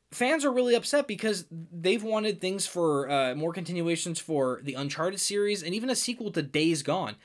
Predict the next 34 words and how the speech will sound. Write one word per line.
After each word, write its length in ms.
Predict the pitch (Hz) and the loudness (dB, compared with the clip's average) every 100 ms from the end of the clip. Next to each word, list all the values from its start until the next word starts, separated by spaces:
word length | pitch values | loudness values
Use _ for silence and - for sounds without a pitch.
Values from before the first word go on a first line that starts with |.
| - _ - | -20 _ -6
The 80 | 220 | -2
fans 300 | 233 269 254 | 0 0 0
have 100 | 214 | 2
asked 240 | 262 277 | 2 0
for 100 | 147 | -2
that, 240 | 120 120 | 0 0
but 180 | 160 160 | 0 2
they're 120 | 185 | 4
like, 160 | 190 190 | 4 2
"No, 140 | 220 | 0
we're 100 | 139 | -2
just 160 | 139 156 | -6 -2
gonna 180 | 170 151 | -2 -2
remake 600 | 123 135 143 147 143 - - | -2 0 2 0 -2 -8 -4
The 120 | 135 | -2
Last 300 | 135 147 - | 0 -2 -4
of 80 | 104 | -8
Us." 280 | - - - _ - - _ - _ | -6 -8 -8 _ -20 -20 _ -20 _
And 260 | 214 233 - _ _ _ _ _ - | 0 0 0 _ _ _ _ _ 2
it's 160 | 240 | 4
not 160 | 285 311 | 6 6
even 160 | 320 294 | 4 2
just 180 | 285 | 2
The 80 | 196 | 4
Last 280 | 185 180 185 | 4 4 -2
of 80 | 185 | -4
Us 100 | 143 | -2
doing 280 | 190 226 120 | 0 0 -2
this, 220 | 110 - _ _ _ - | -6 -10 _ _ _ 0
uh, 260 | 151 139 127 | 6 6 6
that 200 | 135 127 | 2 2
would 240 | 135 127 139 | 0 -2 -6
upset 360 | 127 - 123 | -2 0 0
me. 100 | 117 | -2